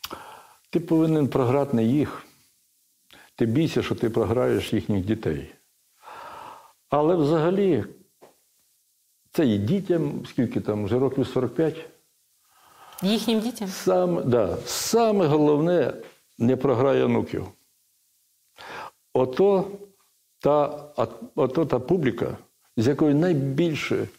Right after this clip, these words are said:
Speaker 1: українська держава, український уряд повинен, е, працювати. Е, це я до чого привів? Я привів до того, що є частина суспільства, я не від безсилля це кажу, я від розуміння того, що я хочу поважати,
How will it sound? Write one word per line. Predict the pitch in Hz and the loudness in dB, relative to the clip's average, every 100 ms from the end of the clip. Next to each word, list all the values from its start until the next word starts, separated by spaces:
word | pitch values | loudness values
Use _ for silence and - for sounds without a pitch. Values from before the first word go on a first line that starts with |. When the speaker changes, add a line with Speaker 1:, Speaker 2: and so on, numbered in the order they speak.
| _ | _
Speaker 1:
українська | 113 131 135 - 131 | -2 2 2 2 0
держава, | 117 110 127 147 139 127 | 2 2 2 4 2 2
український | 123 120 120 113 - 107 | 0 0 2 0 0 0
уряд | 113 - 131 143 113 - | 0 0 0 2 0 -4
повинен, | 110 110 110 110 113 | -2 0 0 -2 0
е, | 110 107 104 107 107 110 113 117 113 | 0 0 0 0 0 0 -2 -2 -2
працювати. | 110 - 113 90 - - - - - - - - | -4 0 0 0 -4 -14 -16 -14 -14 -16 -14 -4
Е, | 113 113 120 - - _ _ - - - _ _ _ _ - | 0 0 -2 -8 -18 _ _ -20 -20 -20 _ _ _ _ -4
це | 135 | 0
я | 147 | 2
до | 143 | 0
чого | 151 143 | 2 0
привів? | - 131 - - | 2 0 -2 -2
Я | 143 - | -2 0
привів | 170 165 160 | 2 2 2
до | 151 | 0
того, | 156 165 147 | 2 2 2
що | - 151 143 139 | 0 0 0 2
є | 156 | 0
частина | - 143 - 160 147 | 2 -2 0 0 0
суспільства, | - 123 - 185 - - 101 92 - _ _ - _ _ - _ _ - - _ _ _ _ | 0 -2 -2 -2 -4 -4 -4 -6 -14 _ _ -20 _ _ -20 _ _ -20 -20 _ _ _ _
я | 139 190 | 0 2
не | 220 | 2
від | 214 190 | 2 0
безсилля | 202 - 143 107 | -2 0 2 2
це | - 113 | 0 -2
кажу, | - 98 95 - | -2 0 0 2
я | 190 196 185 | 2 2 0
від | 151 165 | 0 2
розуміння | 151 143 156 170 170 151 | 2 2 2 2 0 2
того, | 143 135 156 | 2 2 2
що | 135 | 2
я | 135 | 2
хочу | 156 156 143 | 2 0 0
поважати, | - 139 110 95 92 | 0 2 2 2 0